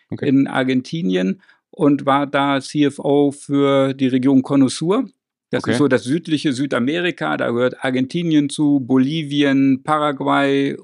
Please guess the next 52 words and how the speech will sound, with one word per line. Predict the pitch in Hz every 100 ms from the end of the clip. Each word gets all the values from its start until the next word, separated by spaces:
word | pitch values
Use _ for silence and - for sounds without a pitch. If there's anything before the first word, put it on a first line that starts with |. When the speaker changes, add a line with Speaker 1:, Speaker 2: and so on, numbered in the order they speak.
| -
Speaker 2:
Uruguay | 147 143 135 135 131 127 131
und, | 131 120
und | - 120
Chile. | - 170 233 180 _ - - _
Fünf, | - 139 131 -
äh, | - 123 -
Länder. | 113 120 165 180 190 _ _ _ -
Und | 131
das | 135 127
war | 139 135 131 120 - _
super | 202 135 117 135 135
spannend. | 113 - 120 101 104 117 123
Speaker 1:
Okay. | - 110
Speaker 2:
Ähm, | 110 113 _ _ _ _ _ -
Speaker 1:
Wie | 107
bist | 107
du, | 147 127
wie, | 135 127 _ -
wie | - 117
hat | 123
sich | 127
das | 113
also | 107 104 101
ergeben | 101 92 123 127 120
im | 107
Sum-, | 117 110
im | 110
Sinne | 101 110
von, | - 107 104 95 -
weil | - 90
oftmals, | 131 - 123
wenn | 110
Leute | 104 123
hier | 113
zu | 110
Gast | 110 -
sind, | 113 117
die | 104
sagen, | 101 104
ja, | 98 107 113
es, | - _
es | - -
wurde, | 110 120 98
die | 98
erste | 120 -
C-Level-Rolle, | - 135 104 110
die | 98
sie |
hatten, | 104 104
waren | 101
im | 95
Ausland. | 95 113 143 151 180